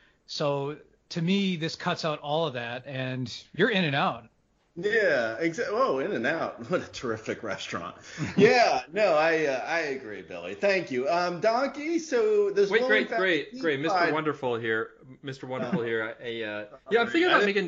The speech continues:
Speaker 3: making, making a royalty
Speaker 2: Well,
Speaker 3: offer here, but
Speaker 2: also, like, uh, like, like, Jeff, you've changed your name mid-season.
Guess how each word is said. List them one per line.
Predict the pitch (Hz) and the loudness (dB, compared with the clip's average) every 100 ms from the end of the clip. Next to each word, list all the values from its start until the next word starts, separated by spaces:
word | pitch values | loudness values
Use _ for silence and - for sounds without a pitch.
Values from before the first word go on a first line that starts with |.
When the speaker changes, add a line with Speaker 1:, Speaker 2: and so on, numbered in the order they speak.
| - | -4
Speaker 3:
making, | 160 | -4
making | 170 160 | -2 -2
a | 135 | -2
royalty | 143 160 156 156 | 0 0 -2 -6
Speaker 2:
Well, | 139 135 | -4 -4
Speaker 3:
offer | 135 | -4
here, | 143 147 135 | -6 -6 -4
but | 131 | -4
Speaker 2:
also, | 247 - - 240 220 | -2 -4 -6 -6 -6
like, | 208 190 214 | -8 -8 -2
uh, | 185 170 156 151 | 0 0 0 -2
like, | 175 165 156 - | -2 -2 -4 -8
like, | 165 156 - | -4 -4 0
Jeff, | 311 190 113 - | 2 2 0 0
you've | 165 165 | -2 -2
changed | - 175 165 156 | -2 0 0 -2
your | 151 | -2
name | 147 151 143 131 123 | 0 0 2 0 0
mid-season. | 143 139 - 160 156 139 117 131 - 320 320 | 0 -2 -2 2 4 2 -2 -2 2 2 2